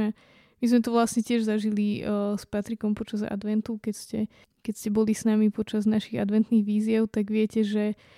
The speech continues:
že jedna z vízie bola spísať si zoznam aspoň desiatich vecí, kedy sa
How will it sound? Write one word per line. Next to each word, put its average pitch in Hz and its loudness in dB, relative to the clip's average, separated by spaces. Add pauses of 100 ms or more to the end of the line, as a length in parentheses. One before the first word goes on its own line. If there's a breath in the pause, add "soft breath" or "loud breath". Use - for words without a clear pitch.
(180 soft breath)
že 214 4
jedna 226 6
z 202 0
vízie 214 0
bola 202 -2 (160)
spísať 233 -2
si 226 -6 (200)
zoznam 220 2 (240)
aspoň 214 -2
desiatich 214 -2
vecí, 208 -4
kedy 202 -6
sa 214 -8